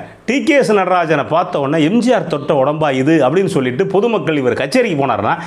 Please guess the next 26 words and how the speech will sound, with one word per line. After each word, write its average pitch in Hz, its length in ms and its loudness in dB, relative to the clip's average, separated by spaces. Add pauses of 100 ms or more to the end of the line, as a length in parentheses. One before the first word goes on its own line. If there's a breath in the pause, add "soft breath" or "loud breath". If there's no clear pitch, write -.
(160 loud breath)
இவரை 262 300 2
தொட்டு 175 220 -2
கும்பிடுவாங்களாம். 131 520 -2 (720 loud breath)
"அந்த 277 260 2
அளவுக்கு 240 280 2
எனக்கு 147 220 -2
பெருமை" 233 460 2
அப்படின்னு 127 400 -2
சொல்லி - 80 -6
சொல்லுவாரு. 104 480 -2 (280 loud breath)
அதே 233 240 0
மாதிரி 226 300 0
உதயகீதம் 226 400 2
படத்துல 165 420 0
வரும், 117 220 -2 (180)
இந்த 120 480 0
தேங்காயில 170 440 0 (440)
பாம் 170 220 -2
வைக்கிற 131 220 0
அந்த, 120 320 0
அந்த 156 380 2
இது 143 300 2
இருக்குல்ல, 120 220 -2
அந்த 131 480 -2
சீன்ல - 20 0
நடிச்சிருப்பாரு. 120 760 -2